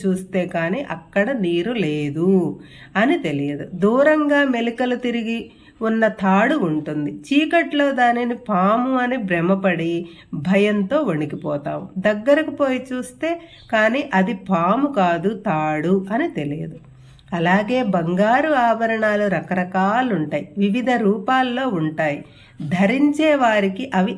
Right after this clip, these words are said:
ఆభరణాలు, విలువ కట్టే వారికి అది బంగారం. అలాగే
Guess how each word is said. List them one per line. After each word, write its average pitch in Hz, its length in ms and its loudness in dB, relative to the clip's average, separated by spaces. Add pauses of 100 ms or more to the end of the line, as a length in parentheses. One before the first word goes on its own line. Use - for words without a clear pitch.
ఆభరణాలు, 156 760 -2
విలువ 233 440 0
కట్టే 233 340 -2
వారికి 196 420 0
అది 277 120 -2
బంగారం. 156 640 -6 (240)
అలాగే 175 720 -2